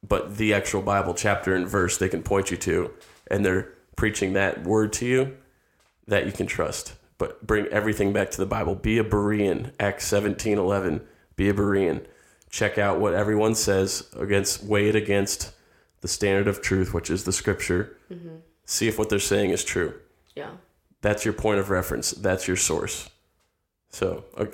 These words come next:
Speaker 1: okay, take the, take the soapbox away. Sorry, go ahead.
Speaker 2: <laughs> Okay, so this wasn't something that I, um, really felt until after. I'd say it was, like, day six. I feel like we were on our way back home and actually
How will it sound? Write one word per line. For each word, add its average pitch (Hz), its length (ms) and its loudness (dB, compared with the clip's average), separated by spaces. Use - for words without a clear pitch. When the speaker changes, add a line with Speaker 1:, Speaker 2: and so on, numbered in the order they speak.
Speaker 1:
okay, - 240 -2
take - 180 -6
the, 90 60 -4
take 92 160 -2
the 95 60 -6
soapbox - 440 -6
away. - 180 -6
Sorry, 98 200 -2
go 101 80 0
ahead. 110 240 -4
Speaker 2:
<laughs> - 260 -8
Okay, 202 320 0
so - 260 0
this 214 200 0
wasn't 247 300 0
something 240 360 0
that 208 140 2
I, 180 480 4
um, 156 440 -2
really 185 300 2
felt 180 600 0
until 190 680 -4
after. 190 600 -2
I'd 185 200 -4
say 196 180 0
it 190 80 -2
was, 185 200 -6
like, 180 200 -6
day 185 160 -2
six. 185 380 -6
I 220 40 -6
feel 254 140 -8
like 269 180 -2
we 247 80 -4
were 214 200 -2
on 202 100 -6
our 196 80 -6
way 185 120 -4
back 175 320 -6
home 165 320 -6
and 175 100 0
actually 175 640 -4